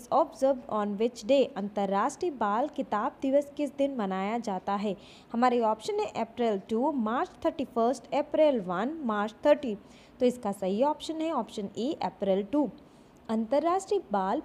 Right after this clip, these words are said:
पुस्तक दिवस का आयोजन दो अप्रैल उन्नीस सौ सड़सठ से प्रतिवर्ष आयोजित किया जाता है। अंतर्राष्ट्रीय Board of Book for Young People एक अंतर्राष्ट्रीय गैर लाभकारी संगठन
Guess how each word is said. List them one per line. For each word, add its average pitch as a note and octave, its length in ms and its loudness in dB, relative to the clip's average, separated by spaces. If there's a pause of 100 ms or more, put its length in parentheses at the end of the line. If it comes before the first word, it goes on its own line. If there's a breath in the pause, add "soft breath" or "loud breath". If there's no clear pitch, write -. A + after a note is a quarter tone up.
पुस्तक D4 360 0 (100)
दिवस G#3+ 460 0
का A#3+ 200 0
आयोजन A3+ 560 0
दो C4+ 180 4
अप्रैल A#3 560 2
उन्नीस B3 480 -2
सौ D#4+ 120 0
सड़सठ C#4 500 0
से B3 220 0
प्रतिवर्ष B3 720 2
आयोजित G3 480 0
किया G#3+ 240 0
जाता F#3+ 340 -2
है। B3 480 -4 (160)
अंतर्राष्ट्रीय C4+ 760 0
Board C#4 320 4
of A#3+ 260 0
Book A#3 280 2 (160)
for B3 120 4
Young G3+ 440 -2
People C#4+ 340 2 (160)
एक C4+ 280 -2
अंतर्राष्ट्रीय G#3+ 840 0
गैर A3+ 360 0
लाभकारी A3+ 800 0
संगठन G#3 600 0